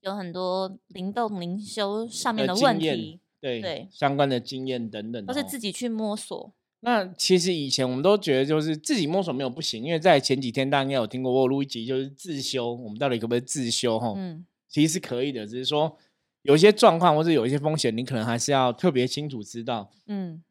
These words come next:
Speaker 2: 在自修上面才会有所成啊。
Speaker 1: 也比较安全。
Speaker 2: 对，因为你说虽然可以自修，可是如果说大家的程度不一样，说你真的体会、你的思考，甚至你的、你的，不要讲天，天赋啦哈，
Speaker 1: 嗯。
Speaker 2: 或者说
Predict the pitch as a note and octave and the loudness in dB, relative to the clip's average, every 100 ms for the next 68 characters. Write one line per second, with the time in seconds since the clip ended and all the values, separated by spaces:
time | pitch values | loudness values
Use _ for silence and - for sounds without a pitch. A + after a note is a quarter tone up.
0 | _ _ - F3 D#3 E3 D#3 D3 D3 C3 | _ _ 4 4 6 4 4 2 -2 0
1 | B2+ D3 B2 A#2+ C#3+ C3 A2 - A2+ F#2 | 2 2 2 0 0 -4 -4 -8 -10 -10
2 | A2 G#2 - F#3 G3 G3+ G3 G#3 - D#3+ | -10 -10 -12 -10 -4 -2 -2 -6 -8 -10
3 | - F#3+ F#3 A3+ G#3 E3+ D3+ F3 E3+ F#3 | -4 2 6 6 6 4 4 6 6 6
4 | D#3+ D#3 D#3 C#3 E3+ D3+ D3+ C3+ C3+ F3 | 2 4 2 2 -2 0 2 2 0 2
5 | C#3 C3+ D3 D#3+ D3 C#3 B2 A#2 - C3 | 2 2 0 2 2 4 0 0 -4 -4
6 | A2+ D3 D#3 C#3 D3 C3 C3+ C3+ D3 B2 | -2 0 0 0 -2 0 0 0 -2 -4
7 | A2 D3+ C3 - G#2 G#2+ C3+ C3+ A2 A2+ | -4 -2 -2 -4 -8 -4 0 0 0 -2
8 | - D3+ D3+ D3+ G#2+ G2 G2+ D3+ D3+ C#3+ | -2 -2 -2 -2 -4 -4 -6 -4 -2 -2
9 | A#2 A#2+ A#2 A2+ _ _ - _ _ _ | -2 -2 -2 -4 _ _ -20 _ _ _
10 | B2+ B2 A#2+ A2 - - E3 G3 A#2 A#2 | 0 4 4 2 -4 4 6 6 4 -2
11 | - E3+ E3+ E3+ _ _ _ - F#3 F#3 | 2 4 4 -2 _ _ _ 0 0 2
12 | F#3 - A3+ C#3+ A2 F#2+ A#2+ G#2+ G2+ E3 | -2 -2 0 0 0 -4 -6 -8 -6 -6
13 | F3 F3+ E3+ | -2 2 2